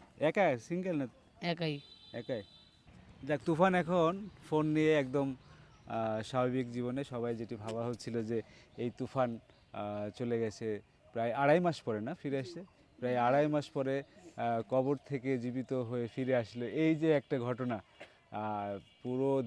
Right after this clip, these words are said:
Speaker 1: দেশে একটা আলোড়ন সৃষ্টি হলো। সেই তুফান, আসলে প্রকৃত যে তুফান,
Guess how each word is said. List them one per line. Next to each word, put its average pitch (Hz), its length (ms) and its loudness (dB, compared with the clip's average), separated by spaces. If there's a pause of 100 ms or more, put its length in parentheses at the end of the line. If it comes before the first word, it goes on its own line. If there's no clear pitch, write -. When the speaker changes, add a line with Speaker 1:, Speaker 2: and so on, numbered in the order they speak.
(140)
Speaker 1:
দেশে 151 360 4
একটা 131 280 0
আলোড়ন 117 380 -2
সৃষ্টি 117 360 -10
হলো। 101 240 -8 (680)
সেই 139 240 0
তুফান, 156 460 -2 (440)
আসলে 113 360 -6
প্রকৃত 139 400 -2
যে 143 200 4
তুফান, 123 440 -4